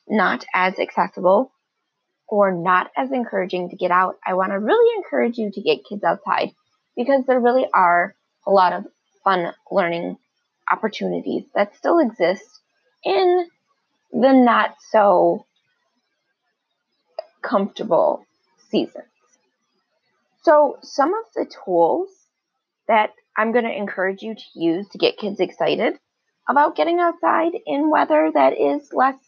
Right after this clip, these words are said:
than exciting are things like sticks and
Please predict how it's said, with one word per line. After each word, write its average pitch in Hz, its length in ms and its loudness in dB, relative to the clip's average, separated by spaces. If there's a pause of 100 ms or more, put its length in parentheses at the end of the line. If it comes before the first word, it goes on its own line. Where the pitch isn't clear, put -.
(120)
than 262 420 -2
exciting 277 640 -2 (840)
are 226 140 2
things 220 360 0
like - 180 0
sticks - 380 -4 (960)
and 175 580 2